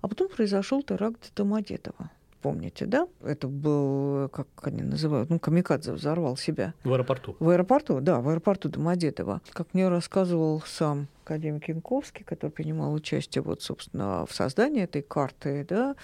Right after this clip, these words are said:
Speaker 1: полиморфизмов в России, на плафоне буквально нашли там кусочек ткани этого вот погибшего.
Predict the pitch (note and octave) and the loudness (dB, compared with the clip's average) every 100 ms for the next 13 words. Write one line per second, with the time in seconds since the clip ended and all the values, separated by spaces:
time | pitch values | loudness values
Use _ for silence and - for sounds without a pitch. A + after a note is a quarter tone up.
0 | - - - - C#3+ C3+ D3+ - C#3+ - | -16 -18 -8 -4 -2 -2 -4 -4 -4 -4
1 | B2+ - D#3 D#3 - D#3 - C#3 B2 C3 | -6 -4 -4 -4 -4 -4 -4 -4 -4 -6
2 | - D2+ - - - - - G1+ - C3+ | -4 -6 -6 -8 -10 -4 -4 -4 -8 -8
3 | - C#3+ - - - - - - - - | -8 -8 -8 -10 -12 -16 -14 -12 -8 -8
4 | - - - - - B3+ C#4 E3+ E3 D#3+ | -8 -10 -12 -8 -2 -2 -2 -6 -6 -6
5 | G#2 - - E3 E3 - - - - - | -6 -6 -4 -2 -2 -2 -4 -6 -6 -12